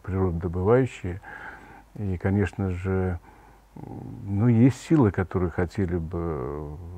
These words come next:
если не разобщить, то развести на какое-то время Россию и Азербайджан в их общих интересах, э,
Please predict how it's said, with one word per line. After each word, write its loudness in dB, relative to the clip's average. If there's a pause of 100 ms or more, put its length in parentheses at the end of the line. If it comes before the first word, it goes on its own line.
(240)
если -2
не 4
разобщить, 2
то -2
развести 0
на 6
какое-то -2
время 0
Россию -4
и -4
Азербайджан -2 (600)
в -4
их -2
общих -2
интересах, -2
э, -6